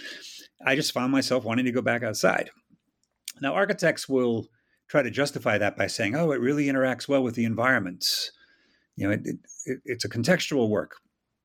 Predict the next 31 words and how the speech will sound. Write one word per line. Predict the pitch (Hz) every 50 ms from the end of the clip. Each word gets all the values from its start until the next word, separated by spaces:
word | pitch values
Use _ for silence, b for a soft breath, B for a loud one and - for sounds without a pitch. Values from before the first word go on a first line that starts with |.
| _ _ -
All | - - - _ _ _ _ _ _ 143
right, | 147 139 -
fine, | - 165 170 160 120
but | 117 110
I | 110 110
think | - - 135 120 120 - - _ _ _ _ _ _ _ _ - _ _ _ _ _ _ _ _ _ _ _ _ _ _ _ _ _ _ _
that's | 165 147 - - -
not | 143 131 120
entirely | 113 113 123 120 110 101 98 92
true, | - - 107 107 147
because | 151 117 120 113 107
as | 113 107 120
I | 117
mentioned, | 104 113 156 185 175 - 120 113
it | 120 120
might | 127 151 160 -
interact | 156 156 147 135 131 131 120 113
with | 107 95
the | - 110
bridge | 90 104 107 107 110 120 117 113
and | 113 117
it | 110
might | 113 123 127
interact | 120 117 113 117 110 107 -
with | 107 104
a | 104
couple | - 151 151 151 123
of | 113
the | 107 107
other | 101 101 98
buildings | 90 110 104 98 95 98 110 - - - -